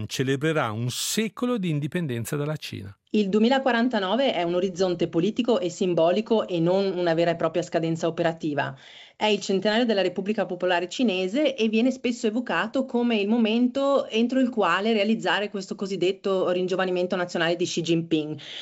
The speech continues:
Speaker 2: E in questa ottica, ovviamente, Taiwan è certamente una questione fondamentale per Pechino, però non c'è un collegamento automatico tra il duemilaquarantanove e una potenziale azione militare.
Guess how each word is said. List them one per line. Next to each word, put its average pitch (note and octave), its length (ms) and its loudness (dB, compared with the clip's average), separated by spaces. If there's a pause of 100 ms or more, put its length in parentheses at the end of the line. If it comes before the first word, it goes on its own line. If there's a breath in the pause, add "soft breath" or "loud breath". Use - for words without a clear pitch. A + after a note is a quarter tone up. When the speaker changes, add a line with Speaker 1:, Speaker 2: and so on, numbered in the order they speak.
Speaker 2:
E G#3 120 0
in A3 80 6
questa A#3+ 500 0
ottica, F#3+ 420 -2
ovviamente, F#3 380 0
Taiwan G#3+ 560 2
è F3+ 160 -2
certamente F3+ 560 -2
una F#3 160 0
questione F3+ 400 -2
fondamentale E3+ 680 -2
per D#3+ 200 -2
Pechino, E3+ 440 0
però G3+ 240 0
non E3 140 -4
c'è E3 160 -4
un G3+ 140 -2
collegamento F3 720 0
automatico E3 680 -2
tra D#3 240 0
il E3+ 120 -4
duemilaquarantanove E3 1000 -2
e E3 140 -2
una D#3+ 200 -4
potenziale E3 540 -2
azione E3 300 -2
militare. D3+ 680 0